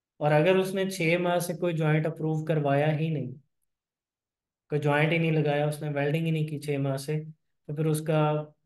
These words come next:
जो सर्टिफिकेट है वो ऑटोमेटिकली एक्सपायर हो जाएगा। अब उसे दोबारा से वेल्ड लगाना पड़ेगा और अब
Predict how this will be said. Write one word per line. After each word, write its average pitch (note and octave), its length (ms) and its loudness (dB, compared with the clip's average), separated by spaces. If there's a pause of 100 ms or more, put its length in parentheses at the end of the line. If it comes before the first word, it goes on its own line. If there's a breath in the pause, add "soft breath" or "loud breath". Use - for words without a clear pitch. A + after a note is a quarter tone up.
(100)
जो D3+ 180 -2
सर्टिफिकेट D3 720 -2
है D3+ 120 0
वो C#3+ 380 -2
ऑटोमेटिकली C#3+ 680 -2
एक्सपायर C#3+ 480 -4
हो C#3+ 120 -2
जाएगा। D3 320 -2
अब C#3 120 -4
उसे D3+ 300 -6 (640)
दोबारा C#3+ 460 2
से D#3 180 0
वेल्ड C#3 320 0
लगाना C3+ 380 -4
पड़ेगा D3 400 -2
और C#3+ 260 -4
अब C3 280 -8